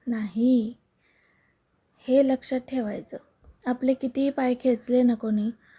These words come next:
तरी आपल्या कामात आपले सातत्य ठेवायचं. मेहनत करायची, कष्ट करायचं, कष्ट करायची ताकद ठेवायची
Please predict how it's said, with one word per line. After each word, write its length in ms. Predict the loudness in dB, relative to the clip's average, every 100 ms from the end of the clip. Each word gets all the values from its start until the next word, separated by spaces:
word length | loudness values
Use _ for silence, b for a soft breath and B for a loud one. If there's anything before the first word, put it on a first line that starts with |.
| b b b b _
तरी 160 | 2 2
आपल्या 320 | 2 -2 -2
कामात 360 | 0 0 0
आपले 340 | -4 -6 -4 -4
सातत्य 520 | -4 -8 -6 -6 -6
ठेवायचं. 480 | -6 -6 -6 -6 0
मेहनत 440 | 4 6 6 4 2 _
करायची, 500 | -4 -2 -4 -6 -8
कष्ट 300 | -4 -4 -4
करायचं, 520 | -6 -2 -2 -2 -6 -12 -16 _ _ _ -8
कष्ट 280 | -6 -4
करायची 440 | -2 0 2 0 -2 -2
ताकद 280 | -4 -4 -8 -4
ठेवायची 500 | -4 -4 -6 -10